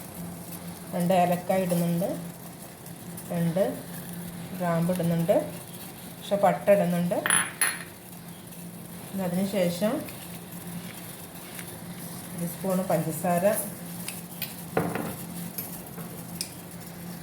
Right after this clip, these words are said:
ഒരു, ഒരു സ്പൂണ് ചായപ്പൊടി. നമുക്ക് തിളച്ച് വരുമ്പോൾ പാലൊഴിക്കണം. നന്നായിട്ട് തിളച്ച് വന്നിട്ടുണ്ട്.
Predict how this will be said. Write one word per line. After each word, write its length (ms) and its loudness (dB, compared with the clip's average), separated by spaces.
ഒരു, 140 0
ഒരു 200 -4
സ്പൂണ് 320 -2
ചായപ്പൊടി. 520 0
നമുക്ക് 280 -2
തിളച്ച് 360 2
വരുമ്പോൾ 380 4
പാലൊഴിക്കണം. 680 4
നന്നായിട്ട് 560 6
തിളച്ച് 320 2
വന്നിട്ടുണ്ട്. 420 2